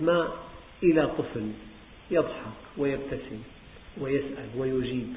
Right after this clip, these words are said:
قضية سهلة يعني. تعلم علم اليقين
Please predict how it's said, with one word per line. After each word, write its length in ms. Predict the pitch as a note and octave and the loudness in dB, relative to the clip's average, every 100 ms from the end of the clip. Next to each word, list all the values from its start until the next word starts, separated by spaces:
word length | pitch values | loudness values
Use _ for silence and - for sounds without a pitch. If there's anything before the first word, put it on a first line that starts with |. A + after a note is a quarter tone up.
| - - - - - | -12 -16 -16 -8 -2
قضية 360 | D3+ F3+ D3+ | 2 4 2
سهلة 240 | D3 C#3 C3 | 0 -4 -6
يعني. 260 | B2+ C3 - - - - - - - - - - - - - - | -8 -10 -16 -18 -20 -20 -20 -20 -20 -20 -20 -20 -20 -20 -20 4
تعلم 400 | G#3+ F#3+ F#3+ F3+ | 6 8 6 4
علم 260 | F3+ G3 E3+ | 4 6 6
اليقين 480 | D#3+ D#3+ - F3 | 8 6 6 2